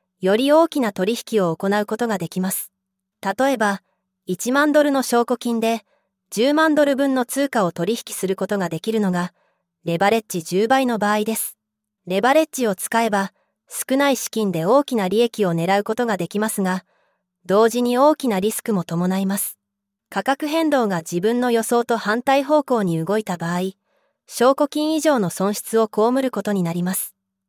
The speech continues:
例えば、レバレッジ十倍で十万ドル分の取引をしていた場合、一パーセントの値動きによって証拠金の十倍、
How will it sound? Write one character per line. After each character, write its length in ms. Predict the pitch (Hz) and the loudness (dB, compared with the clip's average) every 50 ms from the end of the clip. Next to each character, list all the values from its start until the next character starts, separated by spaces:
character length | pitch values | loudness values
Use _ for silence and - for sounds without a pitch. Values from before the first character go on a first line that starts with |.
| _ _ _ | _ _ _
例 300 | - 196 202 - 269 285 | -8 -6 -2 0 0 0
え 40 | 269 | 2
ば、 260 | 214 214 196 190 - _ _ _ _ _ _ _ _ - | 0 0 -2 -2 -4 _ _ _ _ _ _ _ _ -4
レ 120 | 175 175 | -2 0
バ 140 | 175 214 226 | 2 4 4
レ 80 | 247 | 2
ッ 60 | 247 - | 2 0
ジ 140 | - 214 190 | -2 -6 -6
十 240 | 170 - 196 208 214 | -4 -2 -2 0 2
倍 200 | 233 233 226 214 | 2 2 2 2
で 140 | 214 202 185 - | 0 -2 -4 -2
十 240 | - 190 220 254 | -2 0 0 2
万 200 | 262 285 294 294 | 2 2 2 2
ド 120 | 269 285 277 | 2 2 2
ル 100 | 277 240 | 0 0
分 180 | 262 269 262 | 0 0 0
の 120 | 247 233 226 | -2 -2 -2
取 240 | - 214 220 269 262 - - | -2 -2 -2 -2 -4 -4 -2
引 100 | 226 208 | -2 0
を 40 | 170 | 0
し 120 | 160 - - | -2 -4 -4
て 100 | 196 196 | -4 -4
い 80 | 196 | -2
た 140 | - 202 196 | -4 -6 -6
場 180 | 185 185 185 190 | -4 -4 -4 -4
合、 120 | 190 196 - _ _ _ _ _ _ _ _ _ | -6 -6 -10 _ _ _ _ _ _ _ _ _
一 240 | - 190 190 - - | -10 -8 -8 -6 -2
パ 180 | - 302 320 339 | 2 4 4 4
ー 40 | 320 | 4
セ 160 | - 311 302 | 2 0 0
ン 60 | 269 | 0
ト 120 | - 240 | 0 -2
の 120 | 208 185 175 | 0 0 0
値 180 | 180 196 220 | 0 0 0
動 120 | 220 240 226 | 0 0 -2
き 120 | - 214 | -2 -2
に 100 | 202 185 | -2 0
よ 80 | 180 170 | -2 -2
っ 40 | - | -4
て 180 | _ - 175 | _ -6 -6
証 320 | - - - 196 202 214 - | -6 -6 -2 0 0 0 0
拠 100 | 240 226 | -2 -4
金 240 | - 233 226 220 | -4 -4 -2 -2
の 140 | 220 214 190 | -2 -2 -4
十 240 | - 185 190 202 202 | -2 -2 -2 -2 0
倍、 260 | 208 208 202 202 - | 0 -2 -4 -4 -8